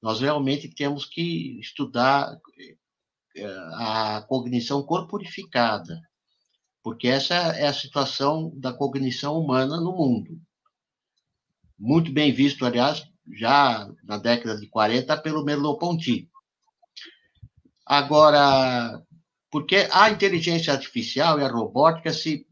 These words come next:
dividiram muito, né? Quer dizer, a, a, muitas pessoas falam de ro-, chamam indevidamente de robôs certas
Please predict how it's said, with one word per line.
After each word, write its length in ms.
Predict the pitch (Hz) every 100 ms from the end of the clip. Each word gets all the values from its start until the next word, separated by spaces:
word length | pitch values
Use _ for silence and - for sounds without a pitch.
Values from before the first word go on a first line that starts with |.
| _ _ _ -
dividiram 560 | 123 131 131 147 175
muito, 580 | 165 120 135 117 - 82
né? 300 | 82 110 117 _ _ _ _ _ _ _ -
Quer 100 | 120
dizer, 200 | 117 120
a, 800 | 113 110 123 117 113 101 92 - _ _ _ _ _ _ _ _ - - - -
a, 380 | - 123 117 - _ _ - -
muitas 340 | 147 170 160
pessoas 340 | - 139 156 156
falam 280 | 160 160
de 100 | 143
ro-, 300 | 135 131 120
chamam 400 | - - 180 147
indevidamente 800 | 151 147 135 139 127 117 131 131 120
de 120 | 120
robôs 800 | 117 104 98 131 135 107 - - _ _ _
certas 600 | - 127 127 127 123 -